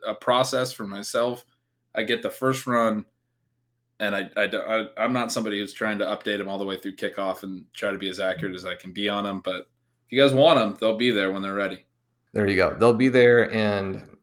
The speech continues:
Speaker 2: Ben's being modest there, because if you do go through his projections, you will learn some key things that help you draft. We've got all kinds of cool stuff going on over at RotoViz. You can join us there using the coupon code R B Radio twenty twenty-two at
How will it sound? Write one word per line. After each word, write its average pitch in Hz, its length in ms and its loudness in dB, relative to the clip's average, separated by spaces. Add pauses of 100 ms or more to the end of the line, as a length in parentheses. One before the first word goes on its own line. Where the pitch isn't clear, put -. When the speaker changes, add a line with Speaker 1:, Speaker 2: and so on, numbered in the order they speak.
(480)
Speaker 2:
Ben's 107 280 0
being 101 200 -4
modest 101 280 -2
there, 101 120 -4
because 95 260 -8
if 98 100 -12
you 95 80 -6
do 98 140 -4
go 98 160 0
through 98 140 -2
his 95 100 -4
projections, - 600 -6 (340)
you 104 160 0
will 107 220 6
learn 101 480 0
some 104 180 -6
key 143 160 4
things 107 400 2
that - 100 -6
help 127 220 0
you 107 80 0
draft. 101 440 0 (600)
We've 120 100 -2
got 135 140 8
all 139 40 10
kinds 147 200 4
of 139 60 -2
cool 147 120 4
stuff 143 160 4
going 147 160 6
on 143 140 6
over 143 180 2
at 110 80 4
RotoViz. 147 540 4
You 127 100 2
can 113 460 0
join 127 180 2
us 120 100 -2
there 127 200 0
using 117 240 -2
the 104 40 -2
coupon 113 280 -2
code 113 260 2
R 107 140 -2
B 110 80 -2
Radio 107 200 0
twenty 107 220 -4
twenty-two 190 960 -4 (320)
at - 420 -4